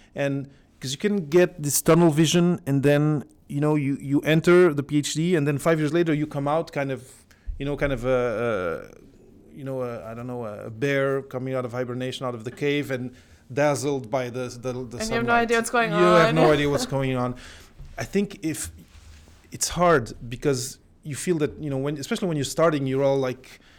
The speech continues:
Speaker 1: uh, excited to start and you wanna dive into it completely. And you maybe feel that it might be diverting you from that objective. But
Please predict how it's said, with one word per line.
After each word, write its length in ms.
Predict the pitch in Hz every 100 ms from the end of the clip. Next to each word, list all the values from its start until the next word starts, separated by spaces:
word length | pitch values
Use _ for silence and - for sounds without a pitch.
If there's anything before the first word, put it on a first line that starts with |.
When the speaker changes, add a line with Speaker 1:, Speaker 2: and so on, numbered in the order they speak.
| - -
Speaker 1:
uh, 280 | 107 117 120
excited 500 | 117 - 147 151 139
to 60 | -
start 280 | - 160 147
and 120 | 135
you 80 | 135
wanna 240 | 131 120 - - 117
dive 300 | 110 139 147
into 200 | 139 131
it 100 | 147
completely. 680 | - 127 160 180 131 120 143 - - - - - _ -
And 140 | 147
you 100 | 151 127 117
maybe 260 | 160 165
feel 240 | 147 - 156
that 140 | 143
it 60 | 131
might 180 | 143 135
be 80 | 139
diverting 540 | 131 127 139 156 139
you 180 | 131 127
from 240 | - 123
that 160 | 117 123
objective. 560 | 113 120 143 139 110
But 260 | 123 127 -